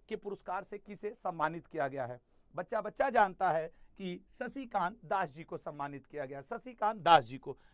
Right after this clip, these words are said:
नेक्स्ट, अगला क्वेश्चन, आ, ये मेक इन इंडिया और मेक for the world, वर्ल्ड के उदाहरण माने जाने वाले पीएम मित्र मेगा टेक्सटाइल,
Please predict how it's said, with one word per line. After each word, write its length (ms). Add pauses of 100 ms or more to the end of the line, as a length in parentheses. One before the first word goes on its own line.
नेक्स्ट, 380 (260)
अगला 240
क्वेश्चन, 340 (560)
आ, 300 (200)
ये 280 (320)
मेक 360
इन 220 (160)
इंडिया 260
और 320
मेक 220 (100)
for 160
the 180
world, 320 (500)
वर्ल्ड 360
के 140
उदाहरण 440
माने 260
जाने 300
वाले 240 (160)
पीएम 280
मित्र 320
मेगा 320
टेक्सटाइल, 640